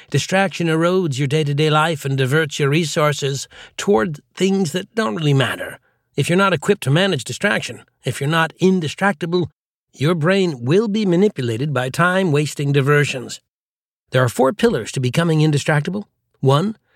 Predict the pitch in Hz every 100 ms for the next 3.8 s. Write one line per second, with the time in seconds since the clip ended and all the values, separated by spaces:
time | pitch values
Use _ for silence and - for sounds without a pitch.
0 | _ - 131 139 - 165 156 143 175 175
1 | 143 123 127 170 175 - _ _ _ _
2 | - 233 196 202 143 147 151 151 170 175
3 | 160 151 147 196 196 - 127